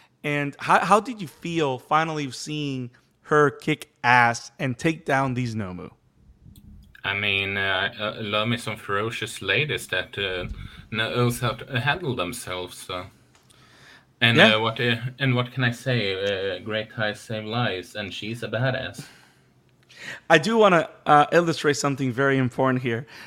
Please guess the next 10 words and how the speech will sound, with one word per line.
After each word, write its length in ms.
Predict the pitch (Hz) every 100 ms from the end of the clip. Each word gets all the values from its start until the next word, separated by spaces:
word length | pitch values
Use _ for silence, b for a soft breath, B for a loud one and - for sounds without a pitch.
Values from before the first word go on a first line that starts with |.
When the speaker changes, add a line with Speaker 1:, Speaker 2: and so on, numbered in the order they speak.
| B -
Speaker 1:
Uh, 160 | 147 -
I 140 | 147
do 200 | 131 196
find 340 | - 170 165
it 120 | 151 147
interesting 560 | 151 151 143 - 147 135
and 80 | 117
hilarious 720 | 117 113 117 117 107 101 - -
that, 280 | 127 120 131
um, 480 | 120 113 107 101